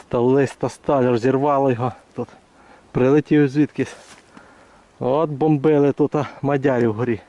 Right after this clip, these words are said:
Вище окопи йдуть. І мадяри діставали по повній програмі. Я в шоці, таким осколком дістати в голову.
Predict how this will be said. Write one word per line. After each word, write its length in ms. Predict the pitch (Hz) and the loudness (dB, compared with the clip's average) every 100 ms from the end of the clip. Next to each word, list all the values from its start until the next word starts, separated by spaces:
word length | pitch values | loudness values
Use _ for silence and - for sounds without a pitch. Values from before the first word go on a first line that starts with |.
| _ _ - - - | _ _ -20 -20 -4
Вище 340 | 127 127 - | -2 -2 -2
окопи 380 | 117 160 165 165 | -2 -2 0 0
йдуть. 300 | 135 123 - - _ _ _ _ - _ _ _ - | 2 0 -4 -20 _ _ _ _ -20 _ _ _ -8
І 120 | 123 | -4
мадяри 440 | 139 135 131 127 | -2 0 0 0
діставали 640 | 127 131 - 135 120 113 110 - - - _ _ _ - - - _ | -2 -6 -4 -2 0 -2 -4 -10 -20 -20 _ _ _ -20 -20 -20 _
по 120 | - 131 | -4 -4
повній 420 | _ 151 127 127 | _ 0 2 0
програмі. 500 | 143 127 123 107 104 - _ _ _ _ _ _ _ - | 0 -2 -2 -4 -6 -12 _ _ _ _ _ _ _ -2
Я 180 | 123 123 | 0 0
в 80 | |
шоці, 320 | - 170 127 123 | 0 -2 0 -6
таким 260 | - 147 | -2 0
осколком 420 | 131 - 147 131 | 0 0 -2 -2
дістати 400 | 127 120 143 - | -4 -2 -4 0
в 60 | 120 | 0
голову. 380 | 135 151 160 | 2 2 2